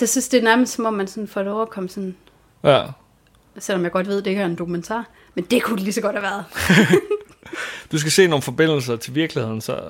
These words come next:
Speaker 1: Ja.
Speaker 2: så bliver det mere tiltrækkende.
Speaker 1: Ja.
Speaker 2: Mm,
Speaker 1: Men så må det gerne blive krydret med noget, ikke nødvendigvis
Speaker 2: Ja.
Speaker 1: mord, men, <laughs> men noget sådan
Speaker 2: Melodramatisk.
Speaker 1: Ja.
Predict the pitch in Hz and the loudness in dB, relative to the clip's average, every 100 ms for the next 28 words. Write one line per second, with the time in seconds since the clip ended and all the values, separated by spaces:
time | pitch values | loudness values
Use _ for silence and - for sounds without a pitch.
0 | - 262 160 156 135 139 135 147 143 127 | -4 -2 4 4 6 4 2 -2 -2 -2
1 | 113 165 226 - 127 226 - 233 302 294 | 0 -2 -2 -6 -12 -8 0 2 6 4
2 | 262 233 269 262 202 - 247 262 277 220 | 4 2 2 0 -4 -2 2 4 4 2
3 | 180 170 180 165 - - _ 214 208 - | 0 0 -2 -4 -12 -20 _ -16 -16 -16
4 | - - - 185 240 254 240 214 220 226 | -18 -18 -10 0 2 4 4 2 2 2
5 | 208 190 415 - 233 233 247 - - 220 | 2 0 -10 -2 4 6 4 0 -6 -2
6 | 214 214 - 214 208 208 208 233 202 180 | 0 0 0 0 2 2 2 0 0 -4
7 | 180 - 139 147 143 110 113 110 196 208 | -6 0 4 6 4 2 2 2 2 4
8 | 220 | 4